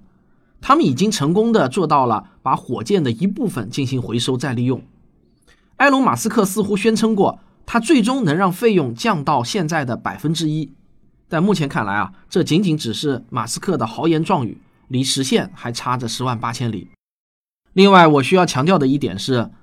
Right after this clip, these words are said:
马斯克他们能做到的仅仅是对发射载具，也就是一级或者二级火箭的舰体进行回收，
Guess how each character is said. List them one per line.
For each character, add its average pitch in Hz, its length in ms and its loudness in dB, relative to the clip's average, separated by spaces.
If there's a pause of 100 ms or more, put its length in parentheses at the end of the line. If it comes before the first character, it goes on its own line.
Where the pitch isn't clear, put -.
(320)
马 156 220 4
斯 - 160 -4
克 254 160 0
他 220 180 0
们 190 140 4
能 147 160 2
做 208 220 0
到 165 180 2
的 113 160 -2
仅 160 240 0
仅 147 180 0
是 151 200 -2
对 151 240 0
发 226 260 -2
射 233 220 -2
载 214 280 -2
具， 156 360 -4 (400)
也 147 160 4
就 262 120 0
是 226 140 0
一 240 180 0
级 131 220 2
或 190 160 2
者 - 180 -4
二 294 140 4
级 151 140 0
火 107 180 -4
箭 143 160 0
的 120 80 -2
舰 131 180 -2
体 123 140 -8
进 131 160 -4
行 131 140 0
回 113 160 -2
收， 131 300 -2